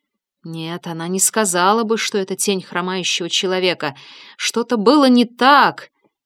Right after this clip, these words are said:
но что именно, она никак не могла сообразить.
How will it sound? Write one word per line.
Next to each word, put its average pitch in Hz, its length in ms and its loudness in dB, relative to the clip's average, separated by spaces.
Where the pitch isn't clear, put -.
но 185 200 -4
что - 340 0
именно, 208 380 4
она 208 120 2
никак 247 400 2
не 294 60 4
могла 294 320 4
сообразить. 277 800 2